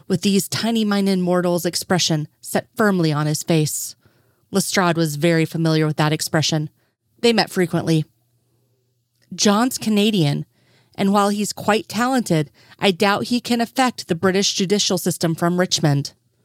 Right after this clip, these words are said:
Everyone exchanged looks. "Sherlock," Lestrade said carefully, "exactly how did you meet, uh, John?" "Over the internet." The poignant silence from before was back,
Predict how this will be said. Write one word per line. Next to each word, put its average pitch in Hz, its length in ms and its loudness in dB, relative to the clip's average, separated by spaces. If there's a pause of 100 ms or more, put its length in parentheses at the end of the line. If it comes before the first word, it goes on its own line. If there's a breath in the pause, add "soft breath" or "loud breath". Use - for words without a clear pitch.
(1080)
Everyone 208 320 4
exchanged 165 480 -2
looks. - 480 -4 (760)
"Sherlock," - 760 0 (400)
Lestrade 190 500 0
said 170 240 -4
carefully, 165 520 0 (500)
"exactly 320 480 0
how 254 340 -2
did 262 220 -2
you 214 140 -2
meet, 202 400 -2
uh, 175 220 2 (500)
John?" 175 480 0 (1160)
"Over 277 240 2
the 302 140 0
internet." 311 540 -2 (1120)
The 196 80 -6
poignant 247 440 0
silence 180 640 0 (280 soft breath)
from 226 160 0
before 196 280 2
was 170 180 2
back, 151 400 -2